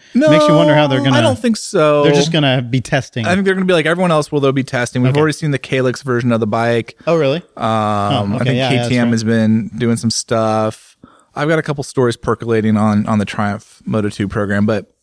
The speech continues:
Speaker 1: I'm gonna reach out to my, my M V spies and, and see if we can find out some info, 'cause I
Speaker 2: Now,
Speaker 1: think there could be some good stuff there.
Speaker 2: are, are the manufacturers that manufacture the engine forbidden? Like,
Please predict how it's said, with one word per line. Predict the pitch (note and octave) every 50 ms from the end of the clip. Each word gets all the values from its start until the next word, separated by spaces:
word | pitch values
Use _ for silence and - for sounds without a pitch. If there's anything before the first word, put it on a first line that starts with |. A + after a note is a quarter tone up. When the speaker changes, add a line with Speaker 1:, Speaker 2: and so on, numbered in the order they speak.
| _ _ _ -
Speaker 1:
I'm | D3+ F3+
gonna | A#3
reach | A3+ A3 G#3 -
out | G3+ F3 E3
to | -
my, | D#3+ D3+ C#3+ C3+ B2+ A2+ G#2+ - -
my | B2+ B2
M | A#2 B2 B2 A#2
V | G#2+ A2 A2+
spies | A2 - - - G#2 G2 G2 G2 F#2+ G2 G#2
and, | F#2 F#2 G2 G#2+
and | A2+ A2 G#2+
see | - -
if | A2+ G#2+ A2
we | A2+
can | G#2 G2 G2
find | F#2+ - G2 G2 G2
out | F#2+ F#2+ -
some | G#2 G2
info, | G2 - F#2 F#2
'cause | F#2+ - -
I | C3+
Speaker 2:
Now, | E3
Speaker 1:
think | F#3+
there | F3+ F3+
could | E3 E3+
be | D#3 C3
some | - B2
good | A2 G#2
stuff | - - G2+ F#2+ -
there. | - G#2 F#2+ G#2 - _ _ -
Speaker 2:
are, | D#3+ E3 F3 F3 F3 E3+ E3 - - _ _ -
are | C#3+ D#3 E3+
the | E3 E3
manufacturers | E3 E3+ G3 B3 C#4+ - - D3 C#3+ F3 F3 - - A#3 A3 G#3 F3+ - - _ _ - B2 - _ _
that | - D3+ C#3 C3+ C3 C3
manufacture | C#3 C3+ C#3 D3 D3+ B2+ E3 D#3 D3+ - -
the | C#3 B2+
engine | B2 B2+ C#3+ C#3 C#3+ C#3+
forbidden? | - - - A#2+ G#2 G2 B2 A#2+ A#2+ C#3+ D#3 E3 E3+
Like, | E3 D3 C3 - -